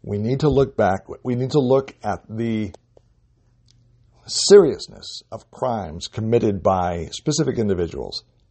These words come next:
irregardless of the color of their skin. And it's not because we're prejudiced or racist. It's because that we want to put violent people in jail. Why?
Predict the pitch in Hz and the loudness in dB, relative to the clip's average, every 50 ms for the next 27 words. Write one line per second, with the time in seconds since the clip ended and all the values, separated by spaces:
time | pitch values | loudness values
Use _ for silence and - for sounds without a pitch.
0 | _ - 180 175 170 156 113 110 113 92 76 69 69 64 - - - - - - | _ 4 6 6 6 6 4 4 2 2 0 -2 -6 -8 -8 -10 -12 -10 -12 -12
1 | 92 - - - 104 95 87 80 64 69 67 - - - 92 82 - - _ _ | -12 -10 -6 -6 -4 -4 -4 -6 -8 -10 -12 -12 -10 -8 -8 -10 -10 -12 _ _
2 | _ _ _ _ _ _ _ _ _ _ _ _ _ _ _ _ _ _ _ _ | _ _ _ _ _ _ _ _ _ _ _ _ _ _ _ _ _ _ _ _
3 | _ _ _ _ _ _ _ _ _ _ _ _ _ _ _ _ _ _ _ _ | _ _ _ _ _ _ _ _ _ _ _ _ _ _ _ _ _ _ _ _
4 | _ _ _ _ _ _ _ _ _ - 107 123 135 127 - 151 147 131 107 95 | _ _ _ _ _ _ _ _ _ -2 0 0 0 2 2 2 2 2 2 -2
5 | 98 - - 120 104 90 85 78 71 82 92 87 80 67 64 80 - - _ _ | -6 -4 0 2 4 4 2 0 -4 -6 -4 -4 -4 -4 -6 -8 -14 -18 _ _
6 | _ _ _ _ - - _ _ - - - - 127 113 95 - 87 73 85 113 | _ _ _ _ -20 -20 _ _ -14 -8 -2 2 2 2 2 0 -6 -6 -6 -6
7 | - - - 60 58 58 80 101 123 135 - - - - - - - - _ _ | -6 -6 -8 -10 -6 0 2 2 2 2 0 -8 -10 -10 -12 -14 -14 -16 _ _
8 | _ _ _ _ _ _ _ - - - - - 117 107 - 117 110 98 - 104 | _ _ _ _ _ _ _ -18 -16 -12 -6 -4 -2 2 2 4 2 2 0 -2
9 | 90 107 120 120 113 107 98 87 - 107 101 95 87 87 101 104 110 117 110 95 | -4 -4 -4 -2 -2 -2 -4 -4 -4 -6 -6 -6 -6 -4 -2 -2 -2 -2 -4 -6
10 | 80 - 117 123 123 - - - 95 104 87 85 87 87 120 107 - - - _ | -6 -4 -6 -6 -6 -6 -8 -8 -6 -6 -4 -2 -2 -2 -2 -2 -4 -8 -16 _
11 | _ _ _ _ _ _ _ _ _ _ _ _ _ _ _ _ _ _ _ _ | _ _ _ _ _ _ _ _ _ _ _ _ _ _ _ _ _ _ _ _
12 | _ - - 95 98 95 80 78 87 - 143 139 | _ -6 0 4 4 4 4 2 -2 -4 -6 -10